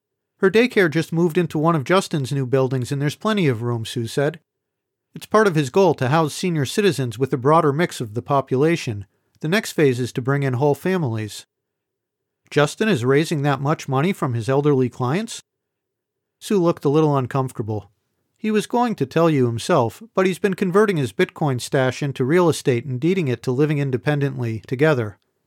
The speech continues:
It's sort of his own exit plan." "Makes sense," I said. "What are you going to do with the Bitcoin you mined?"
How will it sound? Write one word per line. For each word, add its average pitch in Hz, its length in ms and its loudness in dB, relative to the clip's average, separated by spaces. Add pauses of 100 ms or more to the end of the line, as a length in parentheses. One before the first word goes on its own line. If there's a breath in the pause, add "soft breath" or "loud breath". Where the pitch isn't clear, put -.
It's - 160 -4
sort 233 200 4
of 180 80 2
his 147 160 2
own 190 180 2
exit 123 320 -4
plan." 107 360 -8 (1080)
"Makes 143 240 2
sense," 208 320 0
I 120 80 0
said. 139 360 -2 (380)
"What 143 140 4
are 151 40 4
you 160 100 2
going 156 260 4
to 156 120 -2
do 156 160 2
with 170 160 0
the 156 60 0
Bitcoin 165 460 2
you 208 140 0
mined?" 117 400 -2